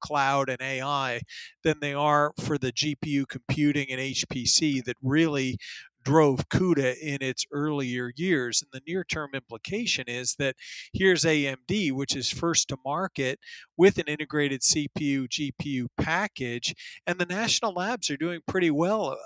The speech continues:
at it. I was just at the Rice Energy H P C conference, and there were some presentations from,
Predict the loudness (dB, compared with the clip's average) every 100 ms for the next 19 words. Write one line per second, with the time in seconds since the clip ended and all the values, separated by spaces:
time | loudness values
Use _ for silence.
0 | -10 -4 -2 -2 -4 -2 -2 -2 -2 -2
1 | -2 0 0 -2 -2 -2 -2 -4 -10 -16
2 | -2 2 4 2 0 -2 -2 -2 0 -2
3 | -4 -4 0 0 -2 -2 0 0 -2 -4
4 | 0 -2 0 -2 0 -2 -2 -4 -2 -2
5 | -2 0 0 -2 -4 -6 -8 -10 -20 -8
6 | -2 2 4 4